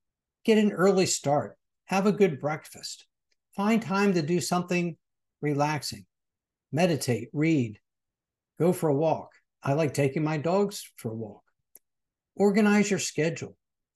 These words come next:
Avoid traffic stress if you can. Dress well, look nice.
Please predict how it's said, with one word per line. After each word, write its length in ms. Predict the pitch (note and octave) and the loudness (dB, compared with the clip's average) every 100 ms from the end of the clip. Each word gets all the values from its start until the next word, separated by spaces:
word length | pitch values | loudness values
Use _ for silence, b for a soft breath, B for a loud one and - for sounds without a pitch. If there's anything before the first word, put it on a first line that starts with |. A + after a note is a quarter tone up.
| _ _ _ _ _ - | _ _ _ _ _ -10
Avoid 320 | B2 D3+ G3+ | -2 4 4
traffic 640 | G3+ - F3+ F#3 G3 - - _ | 2 -2 -2 -2 -2 -4 -16 _
stress 520 | - - G3 C#3+ A2+ D3+ | -8 -2 0 0 0 -4
if 140 | - | -2
you 120 | C3+ | -4
can. 380 | C3+ E3+ C#3+ G2+ _ _ _ _ _ _ _ _ _ | -4 -6 -6 -12 _ _ _ _ _ _ _ _ _
Dress 340 | G3+ G3+ - | 0 0 0
well, 260 | C#3 A#2+ - | -2 -4 -4
look 280 | D#3 F#3+ - | -4 -4 -2
nice. 560 | E3+ D#3+ G#2 - - | -2 -2 -6 -12 -16